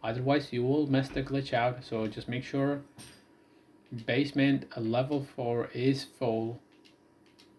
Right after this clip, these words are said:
So we're just gonna go make sure. So as you can see, it is full. There we go.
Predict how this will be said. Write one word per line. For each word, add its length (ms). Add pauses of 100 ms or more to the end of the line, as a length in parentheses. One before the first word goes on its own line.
(540)
So 120
we're 240
just 160
gonna 140
go 100
make 200
sure. 420 (520)
So 140
as 140
you 80
can 140
see, 160
it 180
is 160
full. 420 (360)
There 100
we 80
go. 320